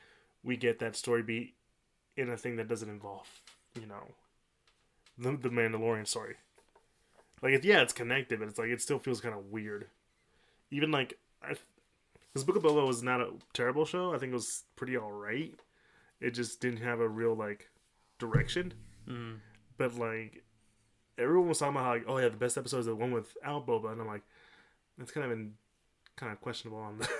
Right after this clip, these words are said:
Speaker 1: <laughs>
Speaker 2: That's, that's kind of a bad sign if your best episode is the episode that doesn't have your main character in it, right?
Speaker 1: Mm-hmm. And, like, you know, they explain,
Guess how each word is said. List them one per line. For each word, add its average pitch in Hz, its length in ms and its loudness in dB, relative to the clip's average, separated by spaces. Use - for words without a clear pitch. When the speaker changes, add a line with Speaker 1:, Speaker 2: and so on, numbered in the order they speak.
Speaker 1:
<laughs> - 420 -20
Speaker 2:
That's, - 320 -2
that's - 480 0
kind 165 200 2
of 139 100 0
a 131 80 -4
bad 123 420 0
sign 131 500 0
if 117 200 -6
your 117 160 -4
best 120 320 -4
episode 110 720 -4
is 113 240 -10
the 113 180 -4
episode 107 360 -8
that 107 140 -6
doesn't 110 220 -8
have 113 160 -6
your 107 100 -6
main 104 240 -6
character 101 520 -8
in 95 80 -14
it, 92 140 -16
right? 104 240 -8
Speaker 1:
Mm-hmm. - 1300 -12
And, 123 160 -4
like, 113 320 -6
you 135 140 -6
know, 110 380 -6
they 120 140 0
explain, 107 640 -8